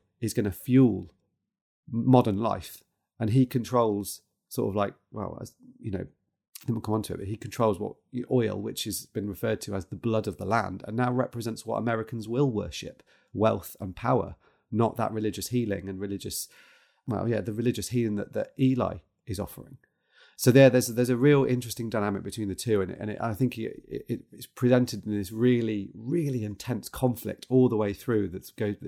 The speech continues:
you know, the, between the two men. And there's, it's almost, there's this, there's this really nice kind of idea of almost one-upmanship all the way through the film, which obviously culminates in, in Daniel murdering Eli, um, because of the rage that's built up for him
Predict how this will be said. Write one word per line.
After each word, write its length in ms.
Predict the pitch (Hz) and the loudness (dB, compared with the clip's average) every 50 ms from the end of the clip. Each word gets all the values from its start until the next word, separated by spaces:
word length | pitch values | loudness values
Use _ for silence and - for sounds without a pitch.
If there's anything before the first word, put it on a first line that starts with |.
| - - | -12 -10
you 100 | 113 101 | -8 -8
know, 80 | 101 | -6
the, 80 | 92 87 | -8 -8
between 380 | - 107 101 - 123 117 107 | -10 -10 -6 -2 0 0 0
the 80 | 101 95 | 0 -2
two 180 | - - 107 98 | -6 -6 -6 -4
men. 300 | 101 110 101 95 90 92 | -2 -2 -2 -4 -6 -6
And 120 | 95 101 | -6 -6
there's, 160 | 107 87 - - - - - - - - - | -6 -6 -6 -8 -12 -16 -20 -20 -20 -8 -4
it's 160 | - 113 127 | 0 2 4
almost, 220 | 131 127 127 - | 6 6 4 4
there's 180 | - 117 104 - | 2 -2 -4 -4
this, 200 | 113 104 - - - _ _ - | -6 -8 -8 -10 -14 _ _ -8
there's 120 | - 104 | -6 -4
this 120 | 113 104 104 | -2 -2 0
really 300 | 113 123 123 123 113 110 | 2 4 4 4 4 2
nice 280 | 107 120 113 98 95 | 2 2 0 0 -2
kind 200 | - - 113 107 | -4 -4 -4 -2
of 60 | 98 104 | 0 0
idea 240 | 101 98 110 104 | 0 0 0 -2
of 100 | 101 - | -2 -4
almost 300 | 110 110 107 104 101 - | -6 -6 -6 -6 -6 -8
one-upmanship 680 | 104 101 104 104 - - - - 95 95 - - - - _ | -6 -4 -2 -2 -2 -4 -6 -8 -12 -10 -10 -10 -12 -6 _
all 240 | 123 127 131 131 131 | 4 6 6 6 6
the 80 | 123 107 | 4 2
way 180 | 107 101 101 | 2 0 0
through 220 | 95 - 107 101 92 | -2 -4 -4 -4 -4
the 100 | 87 85 | -4 -6
film, 320 | - 117 104 87 87 82 | -6 -6 -6 -6 -6 -8
which 220 | 87 87 - - | -12 -12 -8 -6
obviously 260 | 104 95 95 - - 101 | -6 -6 -6 -8 -12 -10
culminates 580 | - - 113 101 92 95 92 92 92 - - | -4 -2 -2 -2 -2 -2 -6 -8 -8 -8 -8
in, 200 | 101 92 90 - - - - - - - - - _ _ _ _ | -6 -6 -8 -8 -12 -16 -20 -20 -20 -20 -20 -20 _ _ _ _
in 300 | 104 104 98 98 98 90 - _ _ _ _ _ _ _ _ _ - | 0 0 2 0 0 -4 -8 _ _ _ _ _ _ _ _ _ 0
Daniel 480 | - 110 110 110 104 104 95 95 92 - _ _ - | 2 2 4 4 2 0 -2 -4 -6 -10 _ _ -4
murdering 640 | 104 107 113 113 110 110 107 92 98 98 98 - - | -2 0 2 2 2 0 -2 -2 -4 -4 -6 -6 -4
Eli, 380 | 117 113 113 104 - - - - 87 _ _ _ _ _ _ _ _ - | -2 -2 -2 -2 -4 -4 -6 -8 -10 _ _ _ _ _ _ _ _ -8
um, 220 | 104 98 101 95 | -4 -4 -4 -4
because 300 | 95 107 - - 120 95 | -4 -6 -8 -8 -8 -8
of 60 | 101 95 | -6 -4
the 100 | 104 98 | -4 -2
rage 380 | 104 117 117 113 110 98 - | 0 0 0 0 -2 -4 -6
that's 120 | 107 101 - | -8 -8 -6
built 200 | - 107 95 98 | -4 -4 -2 -2
up 120 | 104 - | -4 -4
for 140 | - - 104 | -6 -8 -8
him 260 | 95 101 98 95 - | -6 -6 -8 -8 -10